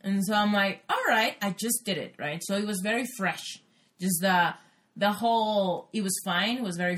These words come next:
fresh in my mind and in my body. So I was like, "Cool."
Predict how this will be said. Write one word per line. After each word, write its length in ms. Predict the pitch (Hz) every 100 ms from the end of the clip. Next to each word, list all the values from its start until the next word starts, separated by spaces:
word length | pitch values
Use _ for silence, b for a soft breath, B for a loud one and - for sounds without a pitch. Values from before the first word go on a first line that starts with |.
| -
fresh 400 | 160 160 - - 175
in 80 |
my 140 | 170 156
mind 380 | 143 151 202 190
and 80 |
in 60 | 170
my 140 | 156
body. 360 | 147 143 156 220
So 180 | - 175
I 20 |
was 120 | 175
like, 180 | 170 170 _ _
"Cool." 420 | - 403 190